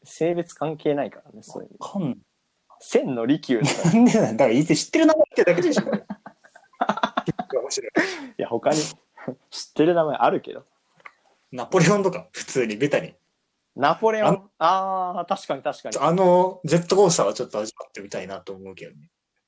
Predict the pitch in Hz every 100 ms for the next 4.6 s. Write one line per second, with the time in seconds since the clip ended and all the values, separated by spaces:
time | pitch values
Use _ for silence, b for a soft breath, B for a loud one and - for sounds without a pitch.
0 | _ _ _ _ _ - 190 123 113 120
1 | 101 98 85 - - 113 98 135 - 151
2 | 160 120 120 117 - 113 98 - - 127
3 | 123 131 104 104 101 - _ _ _ -
4 | 165 143 131 117 117